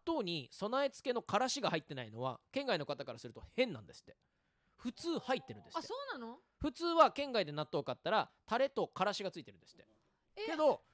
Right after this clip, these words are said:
Speaker 1: 普通、あの、あの、県内の、沖縄県内で売ってるのは、なかなかそういうのがない。
Speaker 2: そうね、入ってないのいっぱいあるね。
Speaker 1: からし付きって書いてある。
Speaker 2: うんうん、書いてある。
Speaker 1: でも、からし付きって書いてなくても、からしは入ってるもんなんですって。
Speaker 2: うんうん。へえ。
Speaker 1: 面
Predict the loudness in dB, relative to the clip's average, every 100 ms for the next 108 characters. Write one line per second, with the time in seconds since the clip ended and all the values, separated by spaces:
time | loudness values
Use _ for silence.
0 | _ -12 -6 -6 0 0 2 0 -2 _
1 | _ -4 -4 -2 -2 -2 -4 -8 -10 -2
2 | -2 -2 -2 -4 -4 -6 0 0 0 -2
3 | -2 -2 -2 -6 -6 -8 -4 -2 -4 -14
4 | -18 -12 -10 -10 -10 -10 -10 -10 -10 -6
5 | -2 -2 -2 -6 -8 -10 -10 -10 -10 -12
6 | _ _ -8 -6 -8 -10 -12 -8 -8 -2
7 | -2 -2 -6 -8 -8 -2 -2 0 -4 -6
8 | -2 -2 0 0 -2 -4 -10 -18 -12 -10
9 | -8 -10 -12 -18 -20 -16 -12 -8 -8 -8
10 | -6